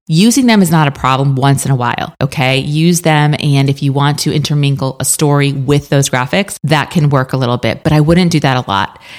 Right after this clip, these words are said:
And when we talk about duplication, duplicating systems and processes like onboarding new members to your team, that makes sense for duplication. Having a process to train people up, that makes sense for duplication.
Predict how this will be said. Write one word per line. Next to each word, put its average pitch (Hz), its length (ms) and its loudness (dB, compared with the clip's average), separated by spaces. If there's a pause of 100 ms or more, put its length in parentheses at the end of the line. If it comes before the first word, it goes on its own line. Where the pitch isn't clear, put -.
(260)
And 170 260 6
when 170 100 6
we 170 60 4
talk 247 200 -2
about 233 180 0
duplication, 139 880 0 (260)
duplicating 214 580 0
systems 147 540 -2
and 127 100 0
processes 170 840 -2 (320)
like 143 280 0
onboarding 135 720 2 (240)
new 139 300 4
members 127 380 0
to - 120 -8
your 131 140 -4
team, 143 480 0
that 143 200 0
makes 160 220 0
sense 131 260 0
for 139 120 -4
duplication. 113 720 -6 (380)
Having 147 320 0
a 139 80 0
process 139 500 -2
to - 140 -2
train 160 280 0
people 139 320 -4
up, 127 280 -2 (300)
that 135 180 0
makes 147 180 0
sense 139 240 0
for 143 100 -2
duplication. 131 760 -4